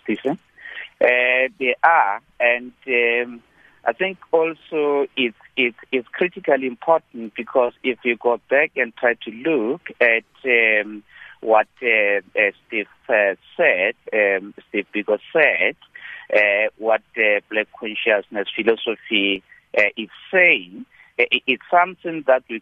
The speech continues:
could still draw some, some lesson from because, um, we might have actually settled the political question in nineteen ninety-four, but that does not necessarily mean that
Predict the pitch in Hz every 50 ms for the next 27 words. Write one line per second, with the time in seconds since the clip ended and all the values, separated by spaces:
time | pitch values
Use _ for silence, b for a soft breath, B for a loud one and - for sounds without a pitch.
0 | - - 117 107 107 - - - _ - 131 120 117 117 113 113 107 _ - 117
1 | - 110 107 107 98 90 92 98 107 120 135 B B B B B B B _ -
2 | - 135 113 107 104 104 107 - _ - 139 120 107 104 107 107 117 123 - -
3 | - 104 92 92 - - - 160 156 139 98 87 - 87 110 139 240 - _ _
4 | _ 123 113 - - - 120 110 110 110 110 107 - _ _ _ - 110 107 104
5 | 104 107 104 104 104 107 104 104 104 104 104 b b b b b b _ 123 123
6 | 117 117 120 131 147 170 185 180 170 170 151 131 123 - _ - 131 131 - -
7 | - 131 123 120 131 127 - - - - 254 247 240 - - 107 87 87 110 214
8 | B B B B B B B _ - 117 - - - 113 127 135 - 139 127 -
9 | - 135 117 117 - _ - - - - 233 254 240 - - 131 120 117 120 -
10 | 131 120 117 113 113 113 110 - 117 113 110 104 104 98 104 101 - - - -
11 | - 190 156 101 87 90 98 123 - - B B B B B B B _ 135 131
12 | 123 - - 131 147 175 - - 143 131 - _ 135 131 135 139 - _ 127 120
13 | 113 - - 110 104 - 147 139 131 123 123 123 127 123 117 107 110 113 117 120
14 | 123 123 107 - - 101 95 95 101